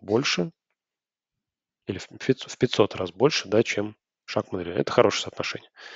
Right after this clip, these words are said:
Ну, как минимум, он должен быть один к десяти. Поэтому, когда вы меняете степ, не забывайте всегда менять ещё мод степ. С этого нужно начинать. Значит, э, в данном случае мы можем видеть, да, что у нас контроллер работает такими ступеньками,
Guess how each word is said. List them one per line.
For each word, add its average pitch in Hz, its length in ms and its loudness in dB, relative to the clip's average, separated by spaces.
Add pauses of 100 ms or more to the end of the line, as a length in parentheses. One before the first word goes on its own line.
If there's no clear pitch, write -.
(240)
Ну, 147 80 8
как 139 140 6
минимум, 135 220 8
он 104 60 2
должен 110 240 4
быть 101 120 -2
один 101 200 -2
к 95 40 -10
десяти. - 360 -8 (100)
Поэтому, 98 240 -2
когда 107 160 6
вы 101 80 4
меняете 95 300 -4
степ, - 300 4 (720)
не 107 100 -4
забывайте 104 360 8
всегда 104 260 0
менять 98 220 -2
ещё - 180 -6
мод 95 200 -4
степ. - 200 -10 (600)
С - 100 4
этого 135 220 8
нужно 113 260 4
начинать. 98 500 -4 (640)
Значит, - 360 -8 (200)
э, - 40 -8
в - 1300 -8
данном 127 220 8
случае 147 340 2
мы 113 100 2
можем 107 300 2
видеть, 135 300 0
да, 110 120 2
что - 200 -4
у - 20 -4
нас 113 160 2
контроллер 120 520 2 (1300)
работает 104 440 4
такими - 280 -2
ступеньками, 160 640 4